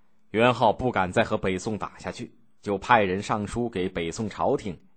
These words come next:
要求议和。公元一零四四年十二月，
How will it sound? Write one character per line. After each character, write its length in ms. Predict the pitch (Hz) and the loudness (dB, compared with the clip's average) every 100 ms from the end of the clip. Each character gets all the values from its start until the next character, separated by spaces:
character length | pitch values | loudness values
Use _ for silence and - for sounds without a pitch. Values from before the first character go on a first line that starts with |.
| - | -2
要 240 | 90 98 | 0 2
求 200 | 101 80 | 0 -6
议 140 | 90 78 | -8 -10
和。 280 | - 64 - _ _ _ _ _ - - | -14 -18 -18 _ _ _ _ _ -20 -8
公 180 | - 139 | 2 4
元 340 | 127 117 123 127 | 8 6 6 0
一 140 | 151 | 0
零 160 | 120 131 | 0 0
四 180 | 139 | -2
四 180 | 127 127 | -4 -2
年 200 | 101 95 | -2 -2
十 180 | 101 - | -2 0
二 180 | 127 104 | 0 0
月， 140 | 80 | -6